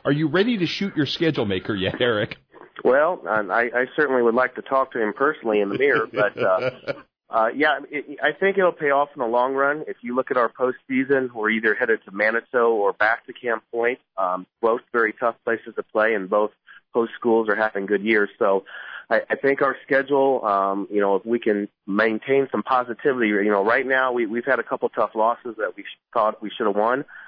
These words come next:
Speaker 2: I'll certainly take a lot of responsibility for that 'cause we've had a couple low, lulls offensively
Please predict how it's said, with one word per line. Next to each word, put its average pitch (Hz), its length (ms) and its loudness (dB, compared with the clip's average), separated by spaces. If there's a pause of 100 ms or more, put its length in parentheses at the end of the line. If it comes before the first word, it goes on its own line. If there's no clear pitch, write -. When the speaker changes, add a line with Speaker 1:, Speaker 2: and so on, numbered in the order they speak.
(180)
Speaker 2:
I'll 104 220 0
certainly 104 240 0
take 107 240 0
a 101 60 -2
lot 104 180 2
of 98 60 -6
responsibility 104 760 -2
for 107 140 -2
that 104 200 2
'cause 95 140 -14
we've 98 120 -8
had 107 140 0
a 98 40 -2
couple 107 320 -2
low, 110 320 2 (100)
lulls 113 380 2
offensively 104 720 0